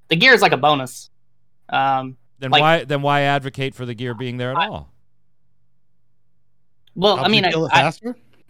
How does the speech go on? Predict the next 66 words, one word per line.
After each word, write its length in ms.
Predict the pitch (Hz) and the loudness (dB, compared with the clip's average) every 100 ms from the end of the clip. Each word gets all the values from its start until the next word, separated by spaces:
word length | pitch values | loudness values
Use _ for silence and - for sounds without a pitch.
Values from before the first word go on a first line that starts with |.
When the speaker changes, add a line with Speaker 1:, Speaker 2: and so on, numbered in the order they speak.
| _ | _
Speaker 3:
I, 180 | 127 127 - _ | -12 -12 -14 _
for 140 | - | 0
Speaker 1:
I, 40 | 143 - | 0 2
I, 20 | |
yeah, 180 | 175 170 | 4 4
I 40 | |
mean, 140 | 160 170 | 4 2
Speaker 3:
creatures, 180 | 165 143 | 2 0
Speaker 1:
that's 120 | 175 | 0
Speaker 3:
it's 40 | 196 | 2
Speaker 1:
really 160 | 220 | 4
Speaker 3:
just 80 | 156 | 6
Speaker 1:
all 60 | 147 | 4
it's 80 | - | 2
there 180 | 147 | 0
for 180 | 165 156 | 2 2
right 160 | 143 131 | 0 0
now 220 | 151 160 | 2 2
is 160 | 131 - | 0 -6
that 240 | 127 120 | -10 -10
it 100 | 131 | -8
kills 180 | 156 147 | -4 -4
it, 100 | - - | -6 -18
you 100 | - | -20
kill 200 | 123 143 127 | -8 -8 -6
it 60 | |
faster. 360 | 135 135 - - | -2 -2 -2 2
Other, 160 | 208 | 4
well, 320 | 185 208 202 151 | 6 6 6 4
it 120 | 180 | 4
also 260 | 214 233 214 | 4 4 6
allows 280 | 156 165 170 | 8 8 8
Speaker 3:
Unless 60 | |
Speaker 1:
more 80 | 165 | 2
Speaker 3:
it 60 | 160 | 0
Speaker 1:
people 240 | 127 143 | -4 -6
to 80 | 135 | -6
kill 260 | - 151 139 | -2 -2 -2
it 100 | - | -4
too, 220 | 151 139 | -6 -6
because 460 | 139 160 139 - - _ _ _ _ - | 0 0 0 -6 -16 _ _ _ _ -8
if 140 | 160 | -4
you 200 | 190 202 | 0 0
just 340 | 170 160 196 - | 0 2 2 4
have 140 | 202 | 4
the 80 | 165 | 4
crafted 480 | 139 143 139 - 143 | 0 2 2 0 -6
gear, 340 | 147 156 175 - _ - | -4 -2 -2 -6 _ -2
right, 320 | 147 175 - _ | 0 0 -4 _
and 120 | 139 | -4
that's 140 | 139 147 | -2 0
your 120 | 143 | 2
Speaker 3:
Mm-hmm. 60 | 139 | 0
Speaker 1:
only 160 | 147 - _ | -2 -8 _
form 180 | 147 143 | -6 -6
of 100 | 131 | -6
progression, 560 | 131 127 - 147 147 - _ _ - | -8 -8 -6 -8 -8 -14 _ _ -2
your 120 | 185 | 0
clear 280 | 190 147 156 | 2 2 4
rates 500 | 160 190 190 - - | 4 2 0 -8 -6
are 80 | 151 | -2
gonna 140 | 147 143 | 0 0
go 120 | 143 | -2
to 60 | |
the 80 | 127 | -4
toilet. 420 | - 127 120 113 | -8 -8 -8 -10